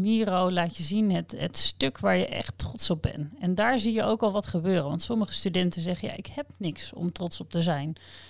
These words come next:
En je ziet ze ook transformeren in de weken, omdat de anderen laten ook zien waar ze trots op zijn. En diep van binnen weten ze ook heus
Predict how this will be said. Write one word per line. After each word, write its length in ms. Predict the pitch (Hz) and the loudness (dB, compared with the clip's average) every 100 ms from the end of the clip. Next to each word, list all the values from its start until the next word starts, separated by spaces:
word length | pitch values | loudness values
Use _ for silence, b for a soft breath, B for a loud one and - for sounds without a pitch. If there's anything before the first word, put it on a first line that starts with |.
| B | B
En 360 | - 190 196 196 | -4 0 2 2
je 180 | - 196 | 0 2
ziet 200 | 220 254 | 4 2
ze 100 | - | 2
ook 160 | - 254 | 2 0
transformeren 760 | - 220 185 - 180 269 254 156 | 2 2 2 2 2 4 2 2
in 60 | |
de 100 | 143 | 0
weken, 380 | 143 135 143 - | 0 -4 -6 -4
omdat 320 | - 185 202 | 0 4 4
de 120 | - - | 2 -4
anderen 420 | 247 277 202 175 | 2 4 4 2
laten 380 | 170 180 190 - | 4 2 0 -2
ook 220 | 262 302 | 0 0
zien 240 | - 160 147 | 0 -2 -4
waar 180 | - 160 | -6 -6
ze 100 | 180 | -8
trots 320 | - - - | -8 -8 -8
op 100 | - | -6
zijn. 220 | - - | -6 0
En 140 | 175 | 2
diep 160 | 175 214 | 4 0
van 180 | - 190 | 0 2
binnen 240 | 202 196 | 4 2
weten 320 | 175 196 180 | 2 0 0
ze 120 | 175 - | -2 0
ook 220 | 208 214 | 0 2
heus 360 | 190 202 196 | 2 2 0